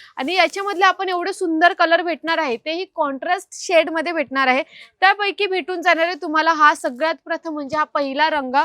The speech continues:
त्याच्यानंतर येऊन जाणार आहे मैत्रिणींनो हा दुसरा रंग, त्यानंतर याच्यामध्ये हा तिसरा रंग आणि येऊन जाणार आहे हा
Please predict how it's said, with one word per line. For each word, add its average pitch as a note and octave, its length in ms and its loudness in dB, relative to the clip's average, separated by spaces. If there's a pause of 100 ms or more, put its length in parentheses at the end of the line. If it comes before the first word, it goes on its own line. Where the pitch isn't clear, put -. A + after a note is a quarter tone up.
(420)
त्याच्यानंतर F#4+ 580 2
येऊन F#4 380 0
जाणार F4 300 2
आहे F4+ 80 -2
मैत्रिणींनो D#4+ 720 -8
हा D#4+ 140 -2
दुसरा D#4 420 0
रंग, C4 260 -4 (760)
त्यानंतर F4+ 460 4
याच्यामध्ये E4 460 0
हा E4+ 140 0
तिसरा E4+ 480 0
रंग B3 280 -6 (1300)
आणि C4 200 -2
येऊन D#4+ 360 -2
जाणार D4 280 -4
आहे D#4 80 -2
हा D4 240 4